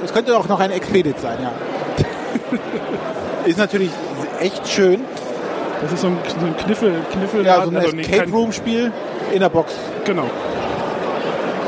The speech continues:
Speaker 2: Gut.
Speaker 1: Was für die
Speaker 2: Müssen wir
Speaker 1: nächste Betriebsfeier?
Speaker 2: Ich glaube, wir nähern uns jetzt dem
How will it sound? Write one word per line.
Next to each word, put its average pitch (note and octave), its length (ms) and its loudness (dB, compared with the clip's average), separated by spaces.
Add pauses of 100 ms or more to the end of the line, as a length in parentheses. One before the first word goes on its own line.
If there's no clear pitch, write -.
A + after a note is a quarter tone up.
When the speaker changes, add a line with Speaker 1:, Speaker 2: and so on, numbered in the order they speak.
(440)
Speaker 2:
Gut. C4 220 2
Speaker 1:
Was - 100 -4
für - 0 -
die - 1400 -2
Speaker 2:
Müssen D#3+ 180 4
wir F#3+ 60 8
Speaker 1:
nächste F#3 240 2
Betriebsfeier? E3+ 520 0 (720)
Speaker 2:
Ich - 140 -4
glaube, A3+ 500 6 (920)
wir D#3+ 100 0 (100)
nähern G#3+ 260 4
uns G3+ 140 0
jetzt G3 220 -2
dem E3+ 80 -2